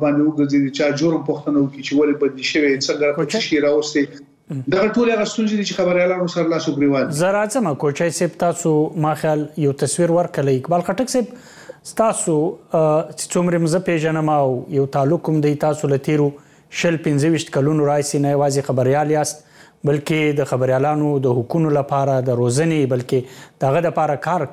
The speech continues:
Speaker 2: کوئ. او ستاسو د شاید ستاسو په دې چې کومه مبارزه ده، دا اول وار و چې د افغانستان د خ-، خلک، آه، یعنی خبریالان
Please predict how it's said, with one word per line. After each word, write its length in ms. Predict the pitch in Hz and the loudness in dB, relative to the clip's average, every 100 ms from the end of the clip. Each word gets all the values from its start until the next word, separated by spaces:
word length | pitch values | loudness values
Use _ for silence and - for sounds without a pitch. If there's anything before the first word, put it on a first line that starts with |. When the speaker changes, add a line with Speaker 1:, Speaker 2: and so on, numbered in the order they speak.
| - | -4
Speaker 2:
کوئ. 240 | 117 151 170 | -2 0 0
او 40 | 156 | 0
ستاسو 400 | 208 214 214 214 214 - - _ _ | 0 0 0 0 0 -6 -20 _ _
د 320 | 180 175 175 190 - - | 0 2 0 -2 -12 -14
شاید 360 | - - 190 196 | -6 -2 0 0
ستاسو 420 | 185 190 185 180 | 0 -2 0 -2
په 120 | 175 | -2
دې 560 | 151 151 143 147 - 151 | 0 2 2 -2 -6 -12
چې 100 | - | -4
کومه 160 | 180 170 | -2 0
مبارزه 540 | 151 139 135 135 170 | 0 0 0 0 0
ده، 180 | 151 123 - - - _ | 0 -2 -6 -20 -20 _
دا 140 | 139 170 | -2 0
اول 300 | 180 202 214 | 2 2 2
وار 240 | 180 170 | 2 0
و 80 | 156 | -2
چې 140 | 143 | -4
د 80 | 139 | -2
افغانستان 640 | 143 135 147 143 - 170 160 | -2 0 -2 -4 -2 -2 0
د 180 | 151 | 0
خ-، 280 | 147 165 156 | -2 0 0
خلک، 480 | 147 165 165 156 - - _ _ _ _ - | 0 0 0 0 -4 -20 _ _ _ _ -4
آه، 200 | 160 135 | 0 2
یعنی 280 | 135 143 | 2 0
خبریالان 640 | 131 135 135 131 143 147 | -2 -2 0 0 0 -2